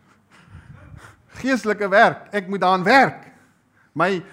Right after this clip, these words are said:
ek gaan nie eendag opstaan met die Bybel onder my kussing geslaap en môreoggend is my, my attitude gone nie. My selfbeheersing is in my ingeslaap nie.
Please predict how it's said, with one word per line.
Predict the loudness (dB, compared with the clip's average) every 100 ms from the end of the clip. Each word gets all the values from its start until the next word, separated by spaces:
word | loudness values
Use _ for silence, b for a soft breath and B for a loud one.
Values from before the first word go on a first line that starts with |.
| B
ek | -2 0
gaan | 0
nie | 0
eendag | 0 0 0
opstaan | -4 0 2 2 0 -4
met | 0
die |
Bybel | 2 4 4 0
onder | 0 -2
my | -2 -2 -4 -4
kussing | -2 0 -2 -4 -6
geslaap | -6 2 6 4 2 -12 _ b b b b _ -4
en |
môreoggend | 0 2 4 2 0 -2 -4
is | -2
my, | -2 -2 -4 -8 b b b b
my | -6 0
attitude | 0 0 -6 -6 -4
gone | -4 -4
nie. | -10 -16 _
My | -8 -6
selfbeheersing | 2 2 4 0 0 -2
is | -8 -6
in | -4
my | -2
ingeslaap | -4 -6 -4 2 4 2
nie. | -6